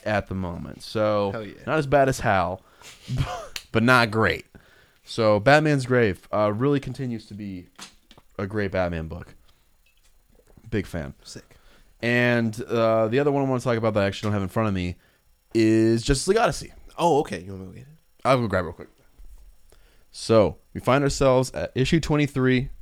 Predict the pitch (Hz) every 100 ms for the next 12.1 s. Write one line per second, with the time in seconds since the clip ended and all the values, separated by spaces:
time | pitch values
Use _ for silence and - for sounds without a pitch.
0 | - - - 107 113 117 101 98 95 -
1 | - - - - - - - - - -
2 | - - - - _ - - - 117 117
3 | 127 117 - 110 104 98 107 110 110 110
4 | 110 90 - 170 170 165 160 160 - -
5 | - 131 139 - 147 135 123 - 143 139
6 | 120 113 120 127 113 107 - 131 - 135
7 | - 131 135 - 107 101 95 - - -
8 | - 180 240 220 196 170 135 110 95 78
9 | - - - - 226 214 185 156 127 -
10 | - 127 101 - 104 - - 143 170 165
11 | 170 180 185 196 202 202 202 202 208 226